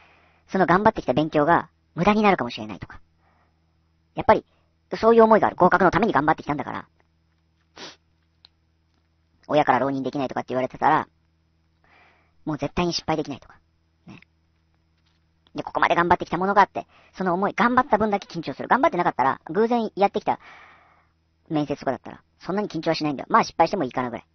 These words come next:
でも、一生懸命頑張ってきたやつほど、長い間頑張ってきたやつほど、その頑張った分だけ緊張する。それは、俺はそいつの頑張りだと思うから、その緊張は、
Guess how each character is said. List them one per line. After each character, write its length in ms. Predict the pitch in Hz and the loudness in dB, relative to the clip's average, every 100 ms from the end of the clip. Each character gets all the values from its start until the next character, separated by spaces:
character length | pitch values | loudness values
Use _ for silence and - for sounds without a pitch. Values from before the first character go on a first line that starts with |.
| - | -4
で 80 | 196 | 0
も、 200 | 220 147 | 0 0
一 120 | 190 - - | -6 -6 -2
生 80 | |
懸 200 | - - | 0 0
命 120 | 202 160 | 0 0
頑 160 | 160 | -2
張 80 | 170 | -2
っ 20 | |
て 100 | - | -4
き 60 | - | -6
た 60 | |
や 100 | 143 | -8
つ 80 | 139 | -8
ほ 80 | 127 | -8
ど、 140 | 120 - _ _ - | -10 -12 _ _ -2
長 360 | 151 - - | 0 0 -2
い 100 | 131 - _ | -4 -10 _
間 240 | - 156 151 | -4 -2 0
頑 140 | 156 | 2
張 80 | 156 | 0
っ 40 | |
て 80 | 147 | -2
き 40 | - | -4
た 80 | |
や 60 | 143 | -6
つ 100 | 131 | -6
ほ 80 | 147 | -2
ど、 240 | 190 - _ - - _ _ - | -2 -2 _ -20 -20 _ _ -4
そ 100 | 190 | -2
の 60 | |
頑 180 | 170 202 | 0 4
張 80 | 220 | 6
っ 40 | |
た 100 | 208 | 6
分 100 | 180 | 4
だ 80 | 190 | 0
け 80 | 196 | -4
緊 140 | - | -8
張 140 | 123 117 | -14 -14
す 100 | - | -14
る。 80 | - - | -20 -2
そ 120 | 208 | 4
れ 80 | 226 | 6
は、 200 | 254 175 _ _ _ _ _ _ _ _ _ _ _ _ | 6 2 _ _ _ _ _ _ _ _ _ _ _ _
俺 140 | 156 | 0
は 60 | 208 | 0
そ 140 | - | 0
い 60 | 160 | -4
つ 60 | 170 | -2
の 80 | |
頑 160 | 139 139 | -2 0
張 160 | 151 156 | 0 0
り 80 | - - | -4 -2
だ 100 | 170 | 0
と 120 | 139 | 2
思 120 | 139 | 0
う 60 | 151 | -2
か 100 | 117 | -6
ら、 120 | - _ | -8 _
そ 100 | 202 | -2
の 100 | 220 | -2
緊 180 | 220 208 | -2 0
張 160 | 214 | 4
は、 240 | 226 190 | 6 4